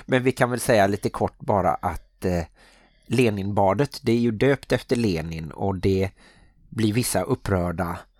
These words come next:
av. Och själv så ser jag det ju som väldigt smart marknadsföring. Det har ju blivit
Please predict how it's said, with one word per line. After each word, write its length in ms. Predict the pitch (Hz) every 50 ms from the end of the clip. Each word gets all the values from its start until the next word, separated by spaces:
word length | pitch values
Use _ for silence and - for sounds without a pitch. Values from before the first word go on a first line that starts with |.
| _ _ _
av. 380 | - 110 95 92 87 82 85 - _ _
Och 320 | - 98 95 95 95 - - _ _ _ _ _ _
själv 400 | - - - 113 107 107 123 123
så 180 | 120 - - 127
ser 180 | - - 135
jag 360 | 123 120 120 92 87 85 92 95
det 320 | 101 127 135 135 131 - - -
ju 200 | - 120 110 104
som 240 | 98 - - 107 104
väldigt 400 | 101 120 113 90 82 92 - -
smart 400 | - - 123 104 92 - - -
marknadsföring. 920 | 107 107 110 110 - - - 80 85 - - 101 87 82 95 113 120 113 95
Det 80 | 101
har 140 | 92 92 101
ju 60 | 101
blivit 460 | 98 101 113 110 90 90 101 - -